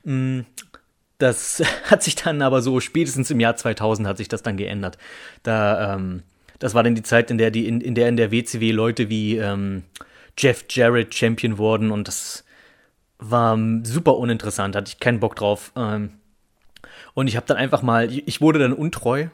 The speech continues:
muss ich sagen. Ich bin, ich fühle mich bis heute schlecht und hab dann doch angefangen, hin und wieder mal die, damals die W W F, die W W E zu schauen. Und,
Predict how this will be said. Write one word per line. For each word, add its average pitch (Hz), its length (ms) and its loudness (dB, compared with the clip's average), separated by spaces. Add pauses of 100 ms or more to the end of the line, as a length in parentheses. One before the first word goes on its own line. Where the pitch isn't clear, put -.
muss 135 140 -10
ich 147 100 -12
sagen. 135 300 -8
Ich - 220 -16
bin, 113 200 -4
ich - 140 -12
fühle 135 180 0
mich - 320 -8
bis - 140 -10
heute 123 180 -4
schlecht - 400 -6 (580)
und 120 140 0
hab 135 140 4
dann 135 100 0
doch - 340 0
angefangen, 131 540 0
hin 123 180 -2
und 127 140 0
wieder 123 140 -2
mal 117 340 0
die, 110 560 -4
damals 113 400 2
die 107 80 -8
W 107 140 0
W 110 80 -2
F, 117 100 -4
die 104 140 -4
W 104 120 0
W 110 60 -2
E 123 220 -4
zu - 160 -6
schauen. 117 480 0 (640)
Und, 135 520 2